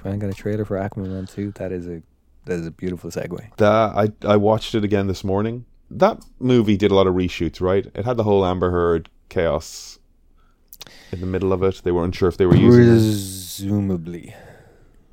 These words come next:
Speaker 1: Who knows?
Speaker 2: I, I was watching it
Speaker 1: Who knows?
Speaker 2: going, they leaned into a Thor Love and Thunder vibe. It got
Speaker 1: I mean, the first
Speaker 2: goofier.
Speaker 1: film was pretty bonkers. It was pretty goofy.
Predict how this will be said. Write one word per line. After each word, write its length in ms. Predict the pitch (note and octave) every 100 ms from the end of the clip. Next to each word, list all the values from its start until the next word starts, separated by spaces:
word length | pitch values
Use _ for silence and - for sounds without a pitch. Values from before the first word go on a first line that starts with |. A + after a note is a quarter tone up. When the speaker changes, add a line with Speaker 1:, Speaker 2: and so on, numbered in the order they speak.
| _ _ -
Speaker 1:
Who 80 | A2+
knows? 280 | G2+ - - _ _ _ _ _ _ _ _ _ -
Speaker 2:
I, 160 | B2 - -
I 100 | F3+
was 120 | E3
watching 360 | D#3+ E3 D3
it 100 | B2
Speaker 1:
Who 60 | B2+
knows? 200 | B2 A#2
Speaker 2:
going, 260 | A2 G#2 - _ _ _ _ _ - - _ _ _ _ _ _ _ _ A2+
they 120 | B2
leaned 360 | A#2+ A#2 C3+ C#3
into 220 | C3+ B2+
a 60 | G#2+
Thor 320 | - A#2+ A#2+
Love 200 | A2+ G2
and 160 | F#2
Thunder 300 | - G2 C#3
vibe. 500 | D#3 A3 B3+ - - - _ _ _ _ _ _ _ _ _ _ _ _ _ _ _ _ _ _ _ _ _ _ _ _ - -
It 160 | C3+ -
got 260 | B3+ - - -
Speaker 1:
I 40 |
mean, 100 | C3+
the 40 | C4+
first 220 | D#3+ F4
Speaker 2:
goofier. 20 |
Speaker 1:
film 200 | A#2 F#2+
was 120 | F2
pretty 380 | - - A2 F#2+
bonkers. 640 | - F2+ E2+ - - - -
It 260 | _ _
was 80 | -
pretty 240 | - F#2+ D#2
goofy. 440 | - - -